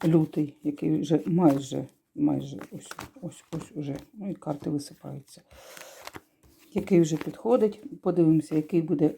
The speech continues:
місяць лютий для України в цілому. І, і як, ну, в плані бойових дій, і взагалі, який буде місяць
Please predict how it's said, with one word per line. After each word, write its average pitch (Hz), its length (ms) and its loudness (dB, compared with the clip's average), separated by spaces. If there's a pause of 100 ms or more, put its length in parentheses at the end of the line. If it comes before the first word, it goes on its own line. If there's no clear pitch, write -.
(120)
місяць 151 560 0
лютий 156 480 -4 (360)
для 170 260 4
України 180 840 0
в - 80 -20
цілому. 151 720 0
І, 196 160 -2 (240)
і 196 500 -6
як, 180 280 -2 (240)
ну, 156 220 2
в - 360 -8
плані 180 280 6
бойових 160 440 0
дій, 175 400 -8 (400)
і 165 220 6
взагалі, 156 640 0 (480)
який 202 300 2
буде 170 260 2
місяць 170 600 0